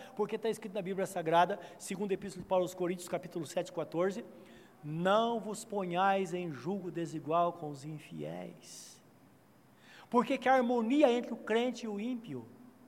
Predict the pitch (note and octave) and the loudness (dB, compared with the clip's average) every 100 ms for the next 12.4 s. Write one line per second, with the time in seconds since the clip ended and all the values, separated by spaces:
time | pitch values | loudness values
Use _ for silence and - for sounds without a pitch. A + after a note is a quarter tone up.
0 | - - - - - B3 B3+ C4+ C#4 A#3+ | -20 -20 -20 -20 -10 -8 0 6 6 6
1 | - - C#4+ E4+ D#4 - C4+ B3+ C4+ C4+ | 0 4 6 4 2 4 8 10 8 4
2 | A3+ E3+ G#3 F3+ D3+ C4+ A3 G#3+ D#3 E3 | -2 0 0 0 -2 -4 -4 -8 -2 2
3 | A#3 F#3+ C#3+ A#2+ - - - - - - | 2 2 -4 -10 -14 -20 -20 -20 -20 -20
4 | - - C#4 D4+ C#4 C4+ C4 D#4+ C#4 C#4+ | -20 10 12 12 12 10 12 12 12 8
5 | C4 - C4 C4 A3+ F3+ D#3+ G#3+ C4+ C#4+ | 2 2 2 2 -4 -6 6 12 12 12
6 | A#3 A#3 A3+ A#3+ A#3 G3+ G#3 F3 D#4 B3 | 4 0 2 2 0 -6 -6 -2 -2 -2
7 | D#3+ - - - - B3+ C4 C4+ A#3+ B3 | -4 -6 -14 -8 4 6 8 8 8 6
8 | - C4+ - - - - - - - D#4 | 8 6 6 -4 -8 -10 -16 -4 6 8
9 | E4+ D#4 C4+ G3+ C4+ C4+ A#3+ G3 A#3+ C#4 | 8 4 -4 6 6 6 2 0 2 2
10 | C#4 D#4+ D#4+ B3+ C4 C4 F#3 C4+ D#4+ - | 0 -2 -2 4 6 6 4 0 0 -2
11 | - - - C#4+ C4+ A#3+ - A3+ A3 A3 | -10 -4 10 12 12 10 2 2 4 10
12 | B3+ D4 D#4+ - | 12 12 12 2